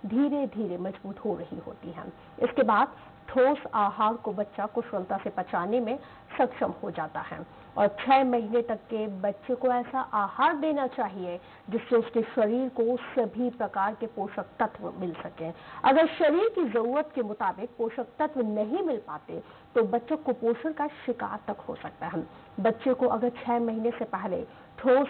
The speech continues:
आहार देना चाहते हैं तो इस बारे में डॉक्टर से बात जरूर कर लेनी चाहिए। इसका, इस बात का भी ध्यान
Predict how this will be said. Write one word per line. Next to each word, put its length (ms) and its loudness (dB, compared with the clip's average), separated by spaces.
आहार 400 4
देना 300 2
चाहते 380 -6
हैं 280 -4
तो 200 -2
इस 300 -2
बारे 480 0
में 340 -2
डॉक्टर 320 -4
से 100 -4
बात 400 2
जरूर 420 2
कर 100 -8
लेनी 300 -10
चाहिए। 400 -10
इसका, 580 4
इस 140 0
बात 280 4
का 80 2
भी 140 0
ध्यान 480 -2